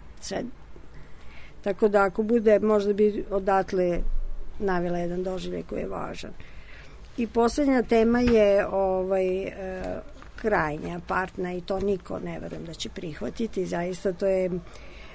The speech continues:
e, majka biljka, sprega prvo stvorene biljke i prve žene, gde opisujem da je prvo stvorena žena stvor-,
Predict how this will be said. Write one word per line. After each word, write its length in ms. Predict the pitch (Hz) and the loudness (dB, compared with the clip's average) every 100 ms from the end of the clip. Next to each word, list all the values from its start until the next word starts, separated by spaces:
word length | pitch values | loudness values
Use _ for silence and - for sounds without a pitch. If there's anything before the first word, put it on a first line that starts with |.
| - | -12
e, 200 | 226 196 | -4 0
majka 460 | 185 196 196 190 196 | 2 4 4 4 2
biljka, 760 | 180 196 214 220 - 240 220 196 | 2 2 2 2 0 2 4 2
sprega 480 | - - 214 202 190 | -2 4 6 8 4
prvo 340 | 214 214 202 | 4 4 4
stvorene 560 | 180 190 190 190 185 180 | 4 2 4 4 2 0
biljke 560 | 175 208 220 208 214 | 0 2 0 0 2
i 120 | 196 | 2
prve 360 | 175 190 185 175 | 2 -2 -2 -2
žene, 520 | 175 180 190 214 214 | -2 -2 0 2 2
gde 260 | 196 180 190 | 0 0 2
opisujem 680 | 180 175 185 175 202 190 185 | 2 0 0 2 2 4 4
da 80 | 175 | 4
je 200 | 175 165 - | 2 -2 0
prvo 540 | 233 262 240 202 160 - | 2 4 4 4 2 0
stvorena 680 | - - 190 190 185 180 165 | -8 -2 2 2 2 0 -2
žena 340 | 165 180 214 | -2 0 0
stvor-, 540 | 190 - 196 214 208 | 0 -4 4 6 6